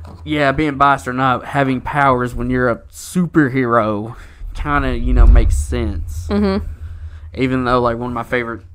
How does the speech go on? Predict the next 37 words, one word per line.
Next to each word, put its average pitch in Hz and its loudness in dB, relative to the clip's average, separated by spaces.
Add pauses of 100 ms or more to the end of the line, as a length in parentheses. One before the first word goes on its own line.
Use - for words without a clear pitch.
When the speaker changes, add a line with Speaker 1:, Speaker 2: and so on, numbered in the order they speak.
(180)
Speaker 1:
non-Marvel 123 -2
superheroes 123 -4
is 113 -14
not 120 -2 (260)
powered. 110 -6 (420)
Yeah. - -16 (680)
Another 131 -2
story 117 -8
for 107 -10
another 110 -6
day. 107 -10
But 127 -4
anyhow, 127 -2 (220)
<laughs> - -20
moving 180 2
on 165 2
with 135 -4
that, 175 4
though, 127 0
I 139 -4
feel 160 -2
like, 143 0 (1300)
I 127 -4
mean, 131 -2 (300)
<coughs> - -10
obviously, 208 2
if 127 -4
you 139 0
haven't 139 0
seen 139 -4
the 117 -6
first 131 -2
Ant-Man, 135 -4 (460)
why 113 -2
watch 123 0
this 127 -8
one? 139 -6